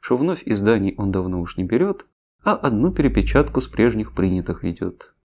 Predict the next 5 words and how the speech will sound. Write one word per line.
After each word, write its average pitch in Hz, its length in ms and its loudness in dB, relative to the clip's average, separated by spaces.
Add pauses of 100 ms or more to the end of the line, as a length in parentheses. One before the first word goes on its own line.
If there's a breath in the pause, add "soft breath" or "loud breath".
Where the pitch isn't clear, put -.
(140)
Господин 135 640 2
Холмушин 170 760 0 (140)
принял 143 580 2
снисходительно 127 800 0
меня 104 400 -2